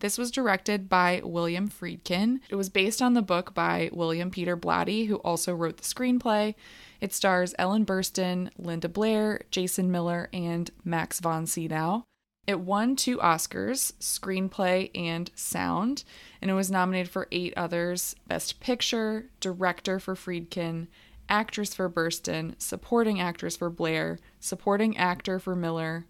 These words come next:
Art Direction, Cinematography, and Editing. Other awards it won, it won three Golden Globes,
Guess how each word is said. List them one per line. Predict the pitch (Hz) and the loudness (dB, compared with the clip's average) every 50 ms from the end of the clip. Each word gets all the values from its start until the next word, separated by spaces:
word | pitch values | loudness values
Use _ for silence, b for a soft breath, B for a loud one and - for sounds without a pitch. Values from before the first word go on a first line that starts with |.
| _ _ _ | _ _ _
Art | 180 208 202 208 | 0 0 0 0
Direction, | 220 214 196 - - - 202 180 180 180 - - - | 0 0 0 0 0 -2 -2 -2 -2 -4 -6 -6 -8
Cinematography, | - - 214 220 226 226 214 208 190 170 170 175 165 170 - 175 170 170 170 - | -4 0 2 4 4 4 4 2 2 0 0 0 -4 -4 -2 -2 -2 -2 -2 -4
and | 175 170 165 165 165 165 - - - - | -6 -4 -4 -4 -4 -6 -8 -8 -4 -4
Editing. | 175 170 165 - - - - - - B B B B B B B B B B B B - | -2 -2 -2 -6 -6 -8 -8 -12 -14 B B B B B B B B B B B B 2
Other | - 226 226 262 262 247 | 2 4 6 6 4 4
awards | 233 220 214 208 202 202 190 202 | 4 2 2 4 4 2 2 0
it | 185 - | -2 -2
won, | 180 175 175 175 175 180 196 190 | 0 0 2 2 4 2 2 0
it | 156 | 0
won | 175 185 175 175 175 | 0 0 0 -2 -2
three | - - 185 190 202 220 214 | -6 -8 -6 -4 -4 -2 -2
Golden | - 202 190 196 202 202 185 | 0 0 2 2 2 0 0
Globes, | 175 170 160 160 175 233 269 - - - - | 0 0 0 2 0 -2 -2 -4 -4 -4 -4